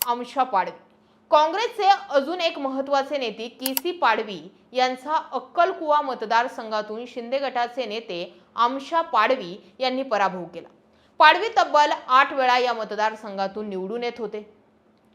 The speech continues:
पुढचे जायंट किलर ठरले राजेश वानखेडे. काँग्रेसच्या नेत्या माजी मंत्री यशोमती ठाकूर यांचा तिवसा विधानसभा मतदारसंघात पराभव झाला.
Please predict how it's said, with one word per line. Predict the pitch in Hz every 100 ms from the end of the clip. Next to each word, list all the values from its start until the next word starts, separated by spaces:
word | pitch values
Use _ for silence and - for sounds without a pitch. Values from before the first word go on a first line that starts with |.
| _ _ 233
पुढचे | - 330 311
जायंट | 302 294 294
किलर | 277 277
ठरले | 269 247 247
राजेश | 233 202 202 214 190
वानखेडे. | 165 165 190 - _ _ -
काँग्रेसच्या | 311 320 427 466 427 440
नेत्या | 320 254 269 277 277
माजी | 240 233 233 311
मंत्री | 285 262 269 277
यशोमती | 220 - 247 233 247 247 -
ठाकूर | 240 247 185 175 - _ -
यांचा | 302 311 392 381 349
तिवसा | 302 285 381
विधानसभा | 349 277 294 285 269 269
मतदारसंघात | 240 208 208 220 220 208 202
पराभव | 208 190 175 165 165
झाला. | 165 185